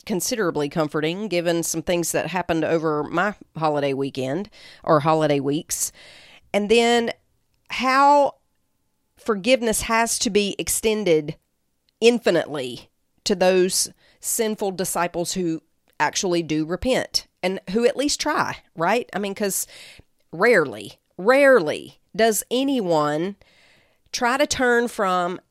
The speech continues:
a habit of sin and it take the first try. I mean, even, like, trying to quit smoking, I, I think it's, like, ten tries or something. I don't even remember how long it, it takes people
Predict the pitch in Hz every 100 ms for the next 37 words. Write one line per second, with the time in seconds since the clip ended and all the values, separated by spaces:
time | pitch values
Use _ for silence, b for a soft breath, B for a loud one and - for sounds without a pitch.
0 | - 196 196 214 208 - 185 - 254 202
1 | 151 147 196 - b b b _ 208 214
2 | - 269 233 - - 190 202 226 220 -
3 | 247 147 - - _ _ _ - 208 202
4 | 240 277 262 226 _ 185 185 - - 240
5 | 220 254 - 226 247 185 147 156 - 175
6 | - 202 - - - 160 - 185 165 -
7 | 220 226 190 185 226 247 254 233 190 185
8 | 190 170 170 180 156 156 147 147 147 -
9 | 160 - 147 - 151 131 131